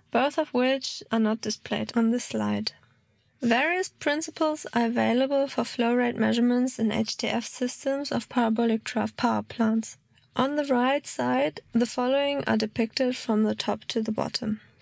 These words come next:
A turbine flow meter measures the flow rate as a function of the turbine speed that is correlated to the volumetric flow rate.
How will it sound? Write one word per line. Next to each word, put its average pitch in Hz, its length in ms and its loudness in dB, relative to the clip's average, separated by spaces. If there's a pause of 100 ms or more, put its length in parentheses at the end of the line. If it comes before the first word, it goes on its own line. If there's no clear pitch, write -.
(300)
A 240 60 4
turbine 294 540 0
flow 294 300 0
meter 302 400 0
measures 262 440 0
the 226 120 -2
flow 240 300 0
rate 269 340 2
as - 140 -4
a 233 40 -4
function 247 520 0
of 233 160 -2
the 220 100 -2
turbine 262 460 0
speed 294 420 -2 (140)
that 240 100 2
is 240 120 -2
correlated 262 960 2 (200)
to - 140 -4
the 226 100 -2
volumetric 226 720 2
flow 220 320 0
rate. 233 400 -2